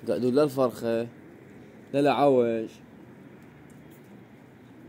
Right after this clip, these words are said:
قعدوا طيروا حالكم حال الناس.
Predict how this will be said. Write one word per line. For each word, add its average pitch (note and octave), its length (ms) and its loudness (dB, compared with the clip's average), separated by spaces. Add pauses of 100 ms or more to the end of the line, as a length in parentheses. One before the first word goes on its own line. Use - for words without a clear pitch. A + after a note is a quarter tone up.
(2750)
قعدوا B2+ 220 0
طيروا D3 380 0
حالكم A#2+ 460 -6
حال A#2+ 260 -2
الناس. C3 580 0